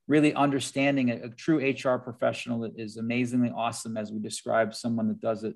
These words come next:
H R like a boss, understands the needs of their business. And I also really loved your, your align slash jive with leadership. You gotta make sure that you're in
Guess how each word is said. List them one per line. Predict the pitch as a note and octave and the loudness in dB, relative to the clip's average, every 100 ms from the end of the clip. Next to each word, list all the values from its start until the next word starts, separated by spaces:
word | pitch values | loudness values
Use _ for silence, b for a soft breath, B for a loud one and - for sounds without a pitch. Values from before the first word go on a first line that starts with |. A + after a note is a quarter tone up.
| _ | _
H | A2+ G#2+ A#2+ | -8 -6 -4
R | |
like | A2+ A2 | -2 -2
a | |
boss, | G2 A2 A2 A2 - _ _ _ - | -2 2 2 2 -4 _ _ _ -2
understands | C3 C3+ A#2+ C3+ C3 A#2+ | 0 0 0 0 2 2
the | A#2 | 0
needs | A2+ B2 C3 C3 A#2 - | 0 0 2 -2 -6 -6
of | A#2 | -4
their | G#2 A2 | 0 0
business. | G2+ B2+ B2+ C3 B2 - - _ _ _ _ - | 2 0 0 -4 -4 -10 -18 _ _ _ _ -4
And | A2 A2 A2 | 2 2 4
I | A2 | 4
also | C3 B2+ C3+ | 2 2 0
really | A#2+ B2+ B2 | 0 0 0
loved | A#2+ A#2+ A2+ | 4 4 2
your, | A2 A#2 A2+ G#2 - _ | -2 -2 -2 -4 -12 _
your | A2+ A#2 | -4 -2
align | A#2 A2+ B2+ C3 C3 | 0 2 4 4 2
slash | B2 B2+ B2 A#2+ A#2 | 0 0 2 2 0
jive | G#2+ B2 B2 B2+ B2 | -2 2 4 2 0
with | A#2 A2+ | -4 -4
leadership. | B2 B2 B2 - A2+ A2 - | -2 0 -2 -2 -2 -2 -6
You | A#2+ | -8
gotta | A#2 | -4
make | A#2 B2 | -2 -2
sure | - C3 | 0 0
that | A#2+ A2+ | 0 -2
you're | A#2+ A#2+ A#2+ B2 | -2 0 0 -4
in | - C3+ C3 B2+ | -2 0 0 -4